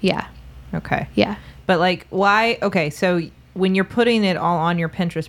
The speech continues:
Speaker 2: board, is it for you or is it for other people?
Speaker 1: Um, other people can look at it. You can make private boards, like, if there are things that, like, are specifically related to you and you don't,
Speaker 2: Mm-hmm.
Speaker 1: like, maybe you don't want other people seeing them, or, like,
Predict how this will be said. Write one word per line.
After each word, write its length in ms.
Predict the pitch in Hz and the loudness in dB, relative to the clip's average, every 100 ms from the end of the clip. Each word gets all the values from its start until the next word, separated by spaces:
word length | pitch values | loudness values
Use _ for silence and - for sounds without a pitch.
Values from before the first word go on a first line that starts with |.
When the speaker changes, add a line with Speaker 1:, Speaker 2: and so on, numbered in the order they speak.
| - | -4
Speaker 2:
board, 400 | 180 170 147 - | 0 2 0 -4
is 200 | - 170 | -2 -2
it 140 | 160 - | -2 -4
for 200 | - 165 | -4 -2
you 680 | 143 143 165 202 254 330 359 | -2 0 2 4 4 2 0
or 200 | 196 180 | 0 2
is 160 | 175 175 | 2 2
it 140 | 156 | -2
for 240 | - 165 | -2 -2
other 300 | 170 170 165 | 0 0 -2
people? 380 | 143 - 143 - - | -4 -10 -16 -16 0
Speaker 1:
Um, 180 | 240 226 233 | 2 4 4
other 180 | 285 381 | 4 4
people 260 | 359 320 | 4 2
can 180 | 277 226 | 2 2
look 120 | 208 | 2
at 120 | 185 | 2
it. 40 | 180 | 2
You 80 | 220 | 0
can 240 | - 311 | 2 2
make 180 | 330 - | 4 0
private 420 | - 247 226 202 | 0 2 2 0
boards, 380 | 196 202 220 220 | 2 4 4 4
like, 120 | 202 202 | 2 2
if 80 | |
there 160 | 196 185 | 4 4
are 80 | 190 | 4
things 400 | - 196 190 202 | 2 2 2 0
that, 160 | 185 | -2
like, 280 | 190 175 170 | 0 2 2
are 120 | 165 | 2
specifically 800 | 180 - 180 - 196 202 - 202 | 0 0 -4 2 2 2 0 0
related 500 | 190 185 175 175 180 170 | 2 2 2 2 0 0
to 100 | 175 | -2
you 400 | 170 170 208 226 | 2 4 4 4
and 160 | 190 | 4
you 80 | 180 | 2
don't, 180 | 175 170 | 0 0
Speaker 2:
Mm-hmm. 80 | 165 | 0
Speaker 1:
like, 240 | 165 180 | 0 -2
maybe 240 | - 180 180 | -2 0 0
you 60 | |
don't 140 | 175 175 | 0 0
want 120 | 175 | 0
other 120 | 175 | -2
people 200 | 175 185 | -4 -4
seeing 260 | 180 220 214 | 2 4 6
them, 220 | 214 202 | 6 4
or, 120 | - | 2
like, 320 | 165 165 - | 0 0 -4